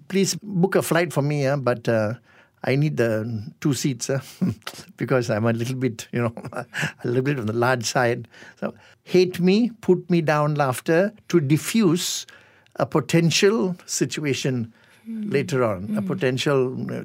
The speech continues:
Speaker 1: critical situation.
Speaker 2: Hmm. Sort of like a self-effacing,
Speaker 1: Self-effacing.
Speaker 2: self, um,
Speaker 1: Yeah,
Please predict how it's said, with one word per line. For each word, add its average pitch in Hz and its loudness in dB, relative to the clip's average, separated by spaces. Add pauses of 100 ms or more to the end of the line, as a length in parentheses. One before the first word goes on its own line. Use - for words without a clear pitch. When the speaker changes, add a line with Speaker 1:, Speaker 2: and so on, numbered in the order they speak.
Speaker 1:
critical 135 -2
situation. 104 -8
Speaker 2:
Hmm. 202 -8 (380)
Sort 247 -4
of 202 -6
like 196 -8
a 190 -6
self-effacing, 180 -4
Speaker 1:
Self-effacing. 170 0
Speaker 2:
self, - -12
um, 170 -6
Speaker 1:
Yeah, 170 -2